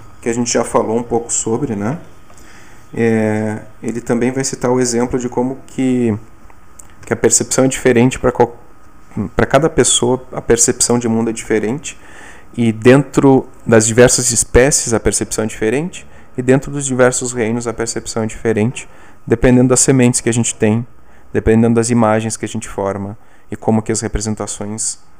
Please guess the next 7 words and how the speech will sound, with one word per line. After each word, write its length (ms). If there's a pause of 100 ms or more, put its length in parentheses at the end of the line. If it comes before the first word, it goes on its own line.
(120)
se 180
desenvolvem, 680
né? 200 (640)
Então, 200
na 180
verdade, 760 (800)
é, 460